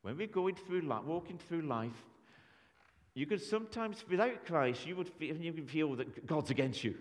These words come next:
But because of Christ,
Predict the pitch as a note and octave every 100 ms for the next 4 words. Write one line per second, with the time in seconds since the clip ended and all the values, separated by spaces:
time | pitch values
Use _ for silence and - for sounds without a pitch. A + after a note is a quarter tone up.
0 | - - - _ _ _ _ _ _ _
1 | _ _ _ _ _ _ _ _ _ _
2 | _ _ _ _ _ _ _ _ _ _
3 | _ - _ _ _ _ _ D#3+ D3+ D3+
4 | G#3+ C4 B3+ F#3 C#3+ C#3 - - -